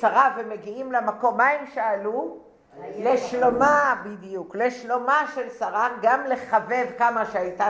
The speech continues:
Speaker 1: צנועה, וגם חשוב לשאול בשלום האנשים. אנחנו צריכים ללמוד מזה, כמה חשוב להתחשב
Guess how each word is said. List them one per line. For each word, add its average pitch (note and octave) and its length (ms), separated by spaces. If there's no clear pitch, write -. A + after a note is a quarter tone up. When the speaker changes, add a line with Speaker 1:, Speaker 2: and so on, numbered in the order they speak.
Speaker 1:
צנועה, F#3 580
וגם A#3+ 400
חשוב C#4 460
לשאול D4 680
בשלום B3+ 680
האנשים. F#3+ 600
אנחנו G#3+ 300
צריכים D#4+ 400
ללמוד C4 520
מזה, G#3 280
כמה D4+ 400
חשוב A#3+ 840
להתחשב A#3+ 1200